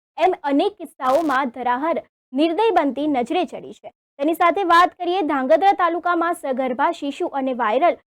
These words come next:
રોગોમાં ખડે પગે કામગીરી બજાવતી આશા વર્કર અને ફેસિલિટર બહેનો પોતાને થઈ રહેલા અન્યાય સામે બાય ચઢાવતી નજરે પડી છે. બહેનો દ્વારા તાલુકા હેલ્થ ઓફિસ ખાતે પોતાની માંગણીઓને રજૂ કરવામાં આવી હતી.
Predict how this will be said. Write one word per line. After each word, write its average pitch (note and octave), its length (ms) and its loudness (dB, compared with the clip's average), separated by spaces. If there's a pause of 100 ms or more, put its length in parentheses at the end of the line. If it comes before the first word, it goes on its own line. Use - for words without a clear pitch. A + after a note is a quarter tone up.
રોગોમાં E4+ 480 2
ખડે D4+ 300 -2
પગે E4 320 -2
કામગીરી B3 480 -4
બજાવતી C#4+ 520 -2
આશા E4 420 0
વર્કર C#4 340 -2
અને C#4+ 160 -2
ફેસિલિટર C4+ 600 -4
બહેનો B3+ 400 0 (400)
પોતાને G4 480 0
થઈ F4+ 240 -2
રહેલા D#4+ 360 0
અન્યાય C4 440 -2
સામે D4+ 420 0 (320)
બાય C#4+ 380 4
ચઢાવતી C4 640 -2
નજરે C#4 380 2
પડી F#3 240 -14
છે. - 180 -20 (280)
બહેનો D4+ 240 2
દ્વારા E4+ 420 4
તાલુકા D4+ 480 -2
હેલ્થ D4+ 320 0
ઓફિસ D4 320 -4
ખાતે C#4+ 320 -2
પોતાની C4+ 440 -2
માંગણીઓને C4 640 0
રજૂ A#3 260 -4
કરવામાં C4 440 0
આવી A3+ 160 -8
હતી. D4 260 -10